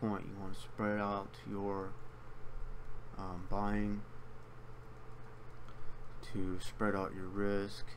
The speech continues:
and also not have a bunch of regret and stress and be worried, "Did, was that the ultimate time to buy? Was I right?" And if it wasn't, you can be like, "Oh, I'm so dumb."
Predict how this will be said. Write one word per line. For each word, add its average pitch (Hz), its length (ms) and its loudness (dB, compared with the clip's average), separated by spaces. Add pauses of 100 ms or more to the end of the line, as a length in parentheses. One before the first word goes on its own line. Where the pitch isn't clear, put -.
(160)
and 95 340 0
also 95 600 2
not 95 200 0
have 95 240 -2 (280)
a 90 120 -4
bunch 95 240 -2
of 95 100 -2
regret 98 440 0
and 92 120 -6 (140)
stress 98 560 0
and 90 100 -4
be 90 100 -2
worried, 98 380 0
"Did, 101 240 -4
was 110 200 -4
that 104 280 -4
the 76 120 -4
ultimate 87 600 -4
time 113 320 0
to 107 60 -2
buy? 110 340 2
Was 104 240 0
I 104 100 2
right?" 110 340 2
And 80 80 -4
if - 120 -4
it 82 60 -4
wasn't, 107 300 0
you - 60 -10
can 71 100 -8
be 71 80 -8
like, 120 240 -10
"Oh, 135 160 -4
I'm 123 80 -10
so 123 140 -6
dumb." 117 380 0